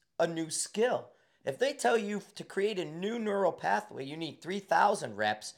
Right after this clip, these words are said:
To fix a bad habit, you need nine thousand reps. That would be nine thousand rounds you shot coming back to fix the problem we identified for you in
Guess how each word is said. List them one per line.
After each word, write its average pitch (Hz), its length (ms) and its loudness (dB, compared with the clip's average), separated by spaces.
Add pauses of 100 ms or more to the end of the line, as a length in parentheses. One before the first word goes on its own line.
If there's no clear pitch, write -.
(360)
To 175 120 -4
fix - 380 -4
a 180 80 0
bad 156 380 8
habit, 160 440 4
you 160 120 -6
need 160 240 -4
nine 185 260 0
thousand 120 520 0
reps. 110 340 2 (380)
That - 100 4
would 220 100 -2
be 190 120 0
nine 196 240 2
thousand 190 400 6
rounds 190 380 4
you 135 80 -8
shot - 480 4
coming 165 320 0
back 185 300 4
to 139 60 -10
fix - 300 -10
the 127 80 -14
problem 160 420 4
we 139 120 0
identified 131 600 2
for 123 160 -6
you 123 320 2 (340)
in 175 120 2